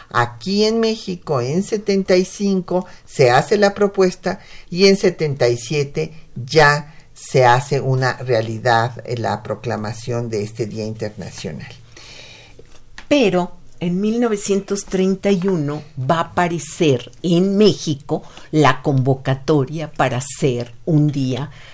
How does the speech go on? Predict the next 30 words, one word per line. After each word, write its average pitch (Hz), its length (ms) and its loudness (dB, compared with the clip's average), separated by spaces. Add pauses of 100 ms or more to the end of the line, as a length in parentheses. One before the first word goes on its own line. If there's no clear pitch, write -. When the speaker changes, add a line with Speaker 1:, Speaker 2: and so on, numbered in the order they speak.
(120)
Speaker 2:
Internacional 120 1080 0
de 131 120 0
las 107 300 -6
Mujeres 107 520 -6
Trabajadoras. 123 960 0 (380)
Y 160 140 2
va 151 160 6
a 156 40 4
ser 190 320 4
en 147 220 2
mil 156 180 2
novecientos 156 600 -4
treinta 160 400 -4
y 180 80 0
cinco 180 720 -4
cuando 147 520 0
sí - 500 -2 (300)
se, 180 640 0 (280)
se, - 320 -2 (280)
ma-, 156 280 0
eh, 156 140 0
se - 280 -2
conmemore 156 1080 6
ese 175 400 2
día 147 380 -2 (320)
tanto 147 420 0
por 131 160 -2
el 127 120 0
Partido 214 720 -4
Comunista 151 880 -2